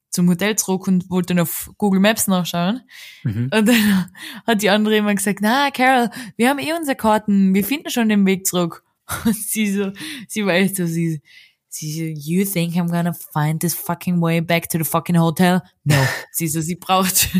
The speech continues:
Speaker 1: <laughs> sie braucht, äh, die Google Maps, weil mit so einer scheiß Karten kann sie überhaupt nichts anfangen.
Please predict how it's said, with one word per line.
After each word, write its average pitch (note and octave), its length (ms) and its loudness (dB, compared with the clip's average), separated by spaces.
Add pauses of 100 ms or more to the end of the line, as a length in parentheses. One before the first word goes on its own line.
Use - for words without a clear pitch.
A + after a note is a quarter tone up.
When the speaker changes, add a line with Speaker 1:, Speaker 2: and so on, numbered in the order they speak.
(300)
Speaker 1:
<laughs> - 380 -18
sie - 220 -4
braucht, G3 500 0
äh, F3+ 300 2
die E3+ 320 0
Google G#3+ 240 0
Maps, G3 360 2
weil E3+ 240 0 (180)
mit F3+ 200 -2
so F3+ 80 -2
einer F3 160 0
scheiß F3 300 -2
Karten E3+ 300 0
kann E3+ 160 2
sie D#3 160 0
überhaupt D3 340 0
nichts C#3+ 160 -8
anfangen. C3+ 500 -10